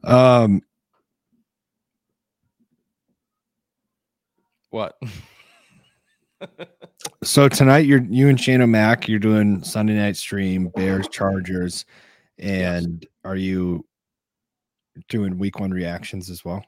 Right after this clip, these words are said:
Speaker 1: or week eight
Speaker 2: Yes.
Speaker 1: reactions as well?
Speaker 2: Yes.
Speaker 1: Okay.
Speaker 2: Is that, is that okay?
Speaker 1: Yeah, of course.
Speaker 2: Uh, and then, um, we'll talk, uh,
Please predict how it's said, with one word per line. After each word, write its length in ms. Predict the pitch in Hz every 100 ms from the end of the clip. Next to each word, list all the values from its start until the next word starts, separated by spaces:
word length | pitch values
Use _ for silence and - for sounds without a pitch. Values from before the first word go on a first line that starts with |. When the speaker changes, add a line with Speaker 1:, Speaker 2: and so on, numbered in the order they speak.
| _
Speaker 1:
or 160 | 98 90
week 240 | 90 92
eight 80 | 87
Speaker 2:
Yes. 60 | 80
Speaker 1:
reactions 560 | 78 87 80 - 92 82
as 100 | 85
well? 220 | 92 - _ _ _ _ _
Speaker 2:
Yes. 360 | 104 92 _ _ _ _ _ 90
Speaker 1:
Okay. 160 | - 73 _ _ _ _ _ _ _ _ _ _ _ _ _ _ 117 _ _ _ _ _ _ _ _ _
Speaker 2:
Is 40 |
that, 200 | - - -
is 100 | 104
that 80 | 107
okay? 240 | - 156 - _ _ _ _
Speaker 1:
Yeah, 80 | 151
of 140 | -
course. 360 | _ 69 - - _ _ _ _ _ _ _ _ _ _
Speaker 2:
Uh, 260 | 120 120 120
and 160 | 127 135
then, 340 | 135 131 135 -
um, 280 | 127 123 127
we'll 160 | 135
talk, 380 | 139 139 127 - -
uh, 160 | 92